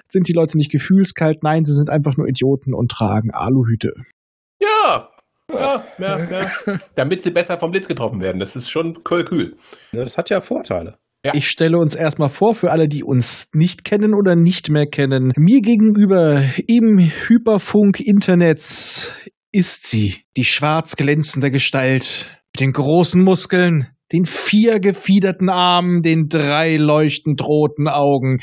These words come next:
Speaker 1: die halutische Ente Ralf.
Speaker 2: Quark.
Speaker 3: <laughs> Ah, willkommen.
Speaker 1: Das versehe ich noch mal mit Hall.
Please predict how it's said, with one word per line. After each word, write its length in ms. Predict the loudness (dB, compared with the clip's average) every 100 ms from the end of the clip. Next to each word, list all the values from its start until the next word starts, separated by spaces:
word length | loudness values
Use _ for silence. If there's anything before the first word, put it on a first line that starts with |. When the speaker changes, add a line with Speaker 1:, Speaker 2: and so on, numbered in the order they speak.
| -4 -4 -4 0
Speaker 1:
die 520 | 2 4 6 4 2 _ _
halutische 960 | -2 2 4 4 4 2 2 2 2 2
Ente 680 | 0 0 0 0 2 2 -2 _
Ralf. 1080 | -2 0 0 -2 -4 -8 -10 -10 -12 -16 -20 _ -20
Speaker 2:
Quark. 960 | -10 0 2 4 2 0 -2 -8 -12 -18 -16 -14 -12 -12 -14 -12 -12 -12 -14 -10 -8
Speaker 3:
<laughs> 60 | -6 -4 -4 -2 -2 -2 -4
Ah, 560 | -2 -2 2 2 2 2 0
willkommen. 340 | -2 -4 -2 0
Speaker 1:
Das 200 | 0 0
versehe 320 | 0 2 2
ich 100 | 2
noch 120 | 0
mal 140 | 0
mit 240 | 0 -2 -2
Hall. 320 | -4 -4 -8